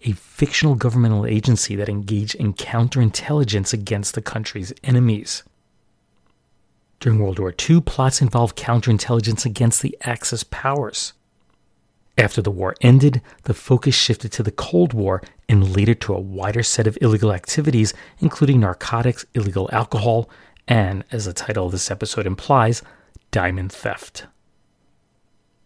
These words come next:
The show premiered on N B C's Blue Network, which later became A B C, on May eighteenth, nineteen forty-two, then moved to N B C in nineteen fifty, and lastly to the Mutual Network in nineteen fifty-three.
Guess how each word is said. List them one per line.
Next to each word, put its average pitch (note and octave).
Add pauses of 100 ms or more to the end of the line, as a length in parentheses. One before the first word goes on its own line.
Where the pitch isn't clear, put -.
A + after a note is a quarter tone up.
(640)
The C#3
show E3+
premiered D3
on A2+
N G#2+
B G#2+
C's G#2+
Blue A2
Network, G2+
which -
later G#2
became G2
A G2
B G2+
C, E3+
on A2+
May B2
eighteenth, B2+
nineteen G2+
forty-two, D3+ (520)
then G2
moved G2
to -
N G#2
B G2+
C G2
in F#2
nineteen F#2+
fifty, A2+ (420)
and F#2+
lastly F#2+
to -
the G#2+
Mutual G#2+
Network G2
in G#2
nineteen G2
fifty-three. G2+